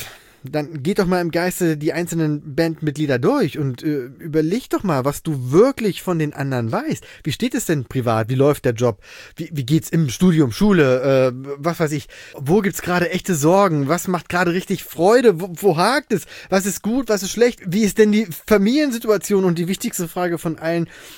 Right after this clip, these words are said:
wann haben die denn alle Geburtstag? Hm? <laughs> Da wird's schon ganz, ganz still. <laughs> Nein, im Ernst. Unterschätzt das bitte nicht. Ich mach das natürlich immer ein bisschen lustig hier,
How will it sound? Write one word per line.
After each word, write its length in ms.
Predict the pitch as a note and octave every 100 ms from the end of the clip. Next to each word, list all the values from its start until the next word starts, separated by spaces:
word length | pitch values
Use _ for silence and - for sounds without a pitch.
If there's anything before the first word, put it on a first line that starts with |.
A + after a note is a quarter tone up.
| - -
wann 160 | E3+
haben 220 | D#3+ E3+ E3
die 80 |
denn 160 | D#3+ D#3
alle 200 | E3 D3
Geburtstag? 760 | C3+ B2 C#4+ - D3 G2+ F#2+ - _
Hm? 260 | E3+ D#3+ C4 _ -
<laughs> 800 | D#3 C#3+ - A#2+ G#2+ - - A2+ _ _ _ _
Da 220 | D3+ A3+ B3
wird's 180 | G#3+
schon 220 | - E3 C#3+
ganz, 220 | C#3+ -
ganz 240 | C#3 A#2+
still. 320 | C#3+ D3 B2+ - - - - - _ - - _ - - _
<laughs> 280 | A3+ A#3+ -
Nein, 240 | F3 E3 D#3+
im 120 | D#3+
Ernst. 240 | B2+ B2 - - -
Unterschätzt 560 | G3+ F#3 F#3 G3 E3+ -
das 160 | E3
bitte 240 | - C#3 A#2+
nicht. 180 | A2+ D3
Ich 100 | E3
mach 140 | F#3
das 120 | F3+
natürlich 340 | E3+ F3 E3+ D#3+
immer 140 | E3
ein 60 | D#3
bisschen 220 | D3+ D3
lustig 340 | E3+ - E3
hier, 200 | - C#3